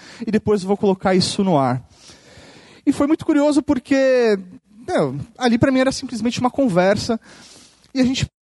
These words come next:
depois de ver editado, eu senti a magia,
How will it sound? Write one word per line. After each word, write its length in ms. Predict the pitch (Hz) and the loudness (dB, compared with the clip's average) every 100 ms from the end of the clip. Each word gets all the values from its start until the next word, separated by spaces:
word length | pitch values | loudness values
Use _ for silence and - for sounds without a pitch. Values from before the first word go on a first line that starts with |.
| _ _ _ _ _ _ | _ _ _ _ _ _
depois 360 | 180 240 311 302 | -2 2 2 2
de 80 | 233 | 2
ver 140 | 247 | 0
editado, 580 | 196 - 214 247 196 - | 0 -2 0 2 0 0
eu 100 | 208 | -2
senti 360 | - 220 - 226 | -2 -6 -2 0
a 40 | |
magia, 540 | 220 175 135 196 156 | 2 0 0 0 0